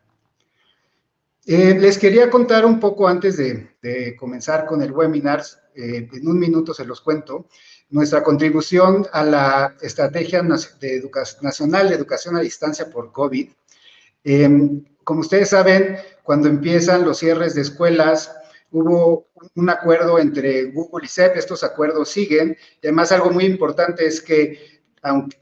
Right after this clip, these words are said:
aunque ya no sigan algunos convenios o acuerdos, las cuentas que ustedes tienen, los dominios que ustedes tienen,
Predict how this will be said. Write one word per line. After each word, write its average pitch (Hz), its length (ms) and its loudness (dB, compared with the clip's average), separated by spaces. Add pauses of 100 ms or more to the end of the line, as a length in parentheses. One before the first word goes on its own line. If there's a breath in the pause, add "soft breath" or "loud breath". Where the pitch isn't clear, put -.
aunque 139 300 -2
ya 170 160 0
no 190 100 -2
sigan 175 580 0
algunos 156 600 -2
convenios 165 640 -2
o 135 60 -2
acuerdos, 165 400 -4
las 127 160 -2
cuentas 165 440 -2
que - 60 -20
ustedes - 320 -10
tienen, 151 400 -2
los 120 160 -8
dominios 160 320 -8
que 165 60 -20
ustedes - 300 -8
tienen, 147 340 -2